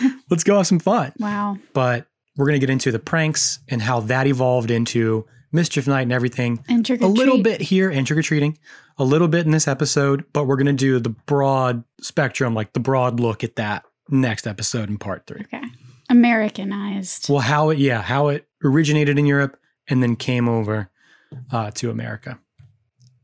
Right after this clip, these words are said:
Speaker 2: And speaking of youths,
Speaker 1: Youths.
Speaker 2: street youths,
Speaker 1: <laughs>
Speaker 2: this is about the same time period we get our first version of trick or treating.
Speaker 1: I'm so excited. <laughs>
Speaker 2: I, I, it blew my mind. I didn't, I really genuinely didn't know any of this stuff. Originally,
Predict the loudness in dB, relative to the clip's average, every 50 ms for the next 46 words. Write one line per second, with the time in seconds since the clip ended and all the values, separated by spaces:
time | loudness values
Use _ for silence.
0 | _ _ -4 -2 0 0 2 2 2 2 2 2 0 0 0 -2 -2 -2 -2 0
1 | 0 2 0 0 -2 -2 -6 -8 -8 -6 _ 0 2 2 2 0 -2 -4 -6 -8
2 | -10 -12 -8 -8 -6 -2 0 -2 -2 -2 -6 -8 -8 -8 -8 -10 -12 -14 0 2
3 | 2 2 2 -2 -6 -2 -2 0 2 2 2 2 2 2 2 0 0 0 0 2
4 | 2 4 2 2 2 2 2 2 2 2 2 2 2 2 2 2 0 0 -2 -2
5 | 0 0 0 0 -2 -2 -4 -6 0 0 2 2 2 -2 -4 -6 -2 0 0 0
6 | 2 0 0 0 0 -2 -4 -8 _ _ _ -6 -4 -4 -2 -2 -4 -4 -2 -4
7 | -4 -2 0 0 0 0 0 -2 -8 -12 -6 _ 0 0 0 2 0 -2 -2 -4
8 | -4 -2 -2 0 0 2 4 6 6 4 4 4 2 4 4 4 0 0 0 2
9 | 2 2 2 2 2 2 2 4 4 4 4 6 4 4 4 4 2 2 2 2
10 | 2 2 2 2 2 2 2 2 4 4 4 4 2 2 2 2 2 4 4 2
11 | 2 2 2 2 2 2 2 2 2 0 0 -2 -4 -6 -8 -8 -8 -10 -12 -14
12 | -16 -20 _ _ _ _ _ _ _ _ -2 0 2 2 2 2 0 -2 -4 -8
13 | -12 -18 -20